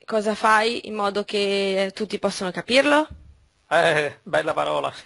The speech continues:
Speaker 2: <laughs> in
Speaker 1: <laughs>
Speaker 2: modo semplice. Allora, diciamo che io mi occupo di respiro e di aiutare le persone a ritrovare il, eh,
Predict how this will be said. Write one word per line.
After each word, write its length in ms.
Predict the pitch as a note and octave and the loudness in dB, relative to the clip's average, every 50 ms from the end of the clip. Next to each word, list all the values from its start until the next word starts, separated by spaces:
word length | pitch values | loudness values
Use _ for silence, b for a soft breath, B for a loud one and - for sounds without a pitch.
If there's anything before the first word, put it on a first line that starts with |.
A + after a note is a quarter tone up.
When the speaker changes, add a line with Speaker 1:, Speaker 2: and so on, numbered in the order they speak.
| - - | -2 0
Speaker 2:
<laughs> 340 | G3+ E3+ C#3+ F3 D#3+ F3+ D#3+ | 0 2 2 4 4 4 2
in 80 | D#3 | 2
Speaker 1:
<laughs> 40 | D#3+ | 4
Speaker 2:
modo 260 | C4 A#3+ D3+ D#3 D#3+ | 2 2 2 2 -2
semplice. 560 | D3+ - E3 C#3+ C#3 B2 C#3+ B2+ - C3+ B2 - B B B B B B B B B | -6 -6 -6 -8 -8 -8 -12 -12 -10 -10 -10 -10 B B B B B B B B B
Allora, 320 | F#3 G#3 F#3 D3 B2+ C3 | 0 0 2 2 2 0
diciamo 380 | C3 - - - F#3+ F#3+ F3 E3 | 0 -2 -2 -2 -2 0 0 -2
che 1080 | D3+ D#3+ G3 G3+ F3 D3 C#3 C3 C3 B2+ B2+ B2+ B2+ B2+ B2+ B2+ B2+ B2+ B2+ B2+ B2+ C#3 | -4 -2 -2 -2 -2 -2 -2 -4 -4 -6 -6 -6 -6 -6 -8 -8 -8 -8 -8 -8 -8 -8
io 140 | F3+ G#3+ | -6 -6
mi 120 | F#3+ D3+ C#3 | -4 -2 -2
occupo 340 | C#3 C3+ - C#3+ C3 C3 B2+ | -2 -2 -4 -6 -4 -4 -4
di 140 | C3 C3 | -2 -2
respiro 580 | C#3 E3+ - - - - E3 G3 F#3+ F3 D#3 C#3 | -2 -2 -4 -6 -12 -12 -10 -8 -6 -4 -4 -4
e 120 | B2+ A#2 A#2+ | -4 -6 -6
di 760 | B2 C#3+ D3+ D3 C3 B2+ B2 A#2+ A#2+ A#2 A#2 A#2 A#2 A#2 A#2 | -8 -8 -6 -4 -4 -4 -4 -4 -6 -6 -8 -8 -8 -6 -6
aiutare 480 | A2+ B2 B2 C3 C3 C3 D#3 C#3+ C3 B2 | -6 -6 -6 -6 -2 0 0 0 0 -2
le 120 | B2 B2 | -4 -4
persone 380 | A#2+ C3 C3 - E3 E3 D3 B2 | -6 -6 -6 -4 -4 -2 -2 -2
a 40 | |
ritrovare 760 | A#2 A#2+ A#2 - C3+ C3 B2 B2+ B2 B2 B2 B2 B2 B2 B2+ B2 | -2 -4 -2 0 2 4 4 4 4 4 4 2 2 0 0 -2
il, 400 | A#2+ - - A#2+ B2+ B2+ B2+ B2 | -6 -8 -10 -12 -10 -10 -8 -6
eh, 640 | B2 A#2+ A#2+ A#2 A#2 A#2 A#2 A#2 A2+ A2 A2 G#2+ G#2+ | -6 -4 -2 -2 -2 -2 0 -2 -2 -2 -2 -4 -6